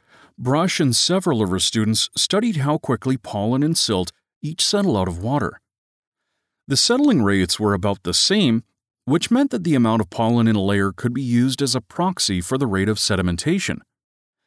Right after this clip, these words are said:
Then the team counted the pollen grains in each thin section of more than one hundred cores and identified the pollen. After that, the team knew how much sediment the rivers carried at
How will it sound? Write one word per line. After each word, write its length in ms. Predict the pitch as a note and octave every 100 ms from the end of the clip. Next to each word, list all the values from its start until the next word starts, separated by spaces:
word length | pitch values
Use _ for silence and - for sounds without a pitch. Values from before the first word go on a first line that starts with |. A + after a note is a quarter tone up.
| _ _ _
Then 320 | A#2+ D3 A3
the 100 | D#3+
team 280 | - A2+ G#2
counted 360 | - G2+ G2
the 80 | E2+
pollen 340 | E2 A#2 A2+ G#2
grains 400 | G#2 G#2+ G#2+ A2+
in 160 | A2+ -
each 300 | B2+ A#2 - -
thin 260 | - G#3 A3
section 460 | - E2 - G#2
of 140 | G#2+ G#2+
more 180 | A#2
than 220 | A#2 A2 F#2+
one 180 | A2+
hundred 300 | A#2 C#3+ D#3
cores 380 | - G2 E2 F2+ - _ _
and 140 | A#2+ B2+
identified 560 | C3 G#2+ F#2 - F#2
the 80 | E2+
pollen. 480 | - - E3+ B2+ - _ _ _ _ _ _ _ _ _
After 320 | - G2+ - F2+
that, 320 | A#2 C3+ F#2+ _ _ _ -
the 100 | C3
team 340 | - D#3+ G3+
knew 240 | B2 G2+
how 200 | G2 C#3+
much 260 | E3+ G3+ -
sediment 380 | - G#2 G2+ A2+
the 80 | A#2
rivers 360 | A#2+ G2 A2+
carried 380 | - G2+ F#2 F#2
at 140 | G#2